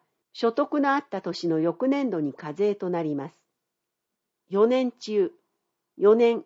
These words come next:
一月一日から十二月三十一日に一定以上の所得のあった方は、五年度に市、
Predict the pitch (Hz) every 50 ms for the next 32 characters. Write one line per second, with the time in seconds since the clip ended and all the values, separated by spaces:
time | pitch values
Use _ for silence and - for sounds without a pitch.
0 | _ _ - 185 - - 269 277 277 269 269 - _ - - 269 247 233 - 233
1 | 240 - - - - 156 139 123 113 - _ _ - - 226 254 285 277 277 277
2 | 294 - _ - - 262 262 247 208 165 156 147 143 143 - - - 165 156 156
3 | 156 _ - - - - - _ _ _ _ _ _ _ _ _ - 202 208 202
4 | 190 - _ _ - 285 302 302 302 269 262 247 208 190 170 165 160 - 180 170
5 | - 233 233 - 247 240 233 233 233 - - - 151 - 147 - - 151 135 120
6 | 127 - _ _ _ _ _ _ _ _ - 208 226 240 262 294 302 277 233 196
7 | 170 147 139 139 - - _ _ _ _ - - - 240 233 - _